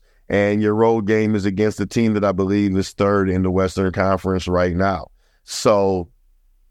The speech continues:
we've been talking about it for, you know, two weeks before everybody else started talking about it. This sixteen game stretch against teams that are at or above five hundred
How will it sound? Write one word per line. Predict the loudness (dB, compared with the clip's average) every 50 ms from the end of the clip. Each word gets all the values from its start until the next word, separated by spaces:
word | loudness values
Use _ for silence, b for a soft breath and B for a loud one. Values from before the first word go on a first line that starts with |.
| _ _ -6
we've | -4 -2 -2
been | 0 -2 0
talking | 2 2 2 2 2 0 -2
about | -2 0 2 2 2 2 2
it | 0 -2 -4
for, | -8 -4 0 0 2 2 0 0 -4 -6 -6
you | -4 -2 0
know, | 0 0 -2 -2
two | -4 -2 0 0 2
weeks | 2 2 0 -2 -2
before | -4 -4 -4 0 0 2 2 2
everybody | 2 2 2 2 2 2 2 2 2
else | 0 0 0 -2
started | 0 0 0 0 0
talking | 0 0 0 0 0 -2 -4 -4
about | -2 -2 -2 -4 -4 -6
it. | -10 -16 _ _ _ _ _ -8
This | -2 0 0 0 0
sixteen | 0 -2 -2 -2 -2 -2 0 0 2 2 0
game | 0 0 0 0 -2
stretch | -4 -4 -2 0 0 0 0 -2
against | -6 -2 0 0 0 -2 -4 -2
teams | -2 0 0 0 0 0 0
that | 0 2 2
are | 2 0 0
at | 0 0 0 0
or | 0 0 0 0
above | 0 0 2 2 2 0 -2
five | 0 0 0 2 2 0 0
hundred | 0 0 0 0 0 0 0 0 -2